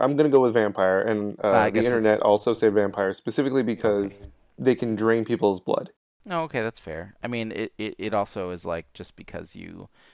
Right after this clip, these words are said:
Speaker 2: are a scary monster man doesn't mean you're not a vampire.
Speaker 1: <laughs> Also, that sunlight kills them.
Speaker 2: Yeah.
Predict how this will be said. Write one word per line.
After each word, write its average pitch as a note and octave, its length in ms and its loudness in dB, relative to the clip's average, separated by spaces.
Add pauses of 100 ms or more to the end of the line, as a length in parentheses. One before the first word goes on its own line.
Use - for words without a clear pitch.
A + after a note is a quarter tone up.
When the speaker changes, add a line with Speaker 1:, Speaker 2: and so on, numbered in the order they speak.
(160)
Speaker 2:
are F2+ 180 -6
a F2+ 60 -10
scary F2+ 320 -10
monster E2+ 340 -14
man E2 180 -14
doesn't E2+ 260 -12
mean E2+ 160 -16
you're D#2 100 -18
not D2 280 -10
a D3 40 -10
vampire. G1+ 680 -18 (220)
Speaker 1:
<laughs> - 280 -10
Also, C#3 340 4
that C3+ 240 2
sunlight G#2 400 0
kills - 240 -4
them. - 220 -14 (240)
Speaker 2:
Yeah. B2 220 0